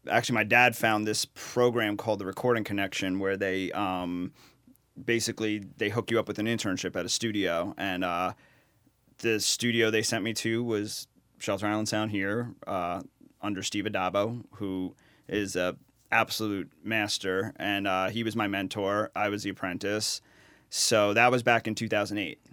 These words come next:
and pretty much, yeah, I just kinda worked my way up the ranks, uh, you know, proved myself, and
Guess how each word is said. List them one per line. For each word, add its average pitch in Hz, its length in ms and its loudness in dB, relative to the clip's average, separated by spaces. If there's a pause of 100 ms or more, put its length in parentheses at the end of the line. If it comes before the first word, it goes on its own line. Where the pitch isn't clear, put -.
(300)
and 98 800 0 (720)
pretty 160 520 0
much, 156 640 2 (260)
yeah, 131 320 6
I 101 160 2 (160)
just - 320 0
kinda 117 440 4 (200)
worked 117 240 -2
my 117 120 2
way 110 160 4
up 104 100 0
the 107 100 0
ranks, 104 600 0
uh, 95 380 0
you 101 100 -2
know, 95 200 -2
proved 107 300 -4
myself, 101 640 0
and 92 260 -2